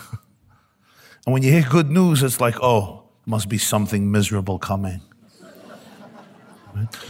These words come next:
They used to say the Jewish telegram reads, right? "Start worrying." Details to follow.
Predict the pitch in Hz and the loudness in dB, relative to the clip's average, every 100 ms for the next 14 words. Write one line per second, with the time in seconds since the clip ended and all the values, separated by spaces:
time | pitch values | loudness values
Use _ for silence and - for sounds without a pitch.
0 | 101 123 117 120 147 123 107 151 147 - | -2 2 2 2 0 0 0 2 2 2
1 | 156 151 131 131 127 131 139 120 101 117 | 2 2 2 2 2 2 4 4 2 0
2 | 117 147 143 - _ _ _ _ - - | 0 0 -2 -12 _ _ _ _ -6 0
3 | 127 139 123 120 113 101 95 95 - - | 2 2 2 2 2 0 -4 -10 -18 -20
4 | - - - - - - - - - - | -20 -18 -18 -16 -16 -16 -16 -18 -18 -20
5 | - - - - 107 208 208 165 131 113 | -20 -20 -14 -6 4 4 6 6 6 6
6 | - - 101 123 123 110 82 | 4 2 4 4 6 4 2